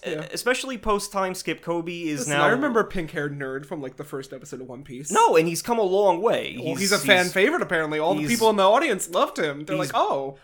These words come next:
Speaker 1: Well, because he became a hero of the Marines. He,
Speaker 2: Oh, yeah.
Speaker 1: there was, like, a, something called the Rocky Port incident where Kobe saved a bunch of people, and he's,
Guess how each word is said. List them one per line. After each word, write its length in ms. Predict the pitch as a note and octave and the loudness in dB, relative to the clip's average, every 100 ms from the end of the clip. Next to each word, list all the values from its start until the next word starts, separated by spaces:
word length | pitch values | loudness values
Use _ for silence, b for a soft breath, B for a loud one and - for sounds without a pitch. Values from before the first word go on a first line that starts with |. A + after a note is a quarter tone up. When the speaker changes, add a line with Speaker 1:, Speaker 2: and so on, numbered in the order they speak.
| E3+ | 2
Speaker 1:
Well, 180 | G#3 E3+ | 4 4
because 300 | F#3+ F3+ F#3 | -2 0 0
he 80 | F#3 | -2
became 280 | E3+ G3+ F#3 | -6 -4 -4
a 40 | |
hero 500 | D3+ F3 D#3+ C#3+ C3+ | -4 -4 0 2 0
of 160 | B2 A#2+ | -2 -6
the 40 | |
Marines. 540 | A#2 G#2 D#2+ C2 F2 - | -10 -10 -10 -12 -12 -8
He, 100 | B2+ | -6
Speaker 2:
Oh, 120 | D#2+ | -2
yeah. 160 | F#3+ | -2
Speaker 1:
there 80 | C4 | -2
was, 120 | - | -2
like, 140 | C3+ - | -4 -2
a, 180 | B2+ C3 | -2 -4
something 340 | - D#3+ E3 | -6 -6 -6
called 220 | D3+ D3+ B2+ | -6 -4 -4
the 80 | |
Rocky 420 | A#2+ B2+ C3+ C3+ C3 | -2 0 0 -4 -10
Port 380 | - C3 D3 | -8 -8 -6
incident 560 | D3+ D3 E3 D#3 D#3 E3 | -8 -6 -6 -6 -6 -10
where 440 | B2+ B2 A#2+ A#2+ - - | -6 -4 -4 -8 -14 -12
Kobe 300 | C#3 B2+ A#2+ | -8 -8 -8
saved 400 | - A#2+ A2+ A2 | -8 -6 -8 -8
a 40 | |
bunch 240 | A2+ A2 A2+ | -8 -8 -12
of 120 | - | -12
people, 480 | A2 G#2 G#2+ G#2 F#2+ | -12 -10 -10 -8 -8
and 160 | G#2+ | -10
he's, 320 | A#2 A2 - | -12 -10 -10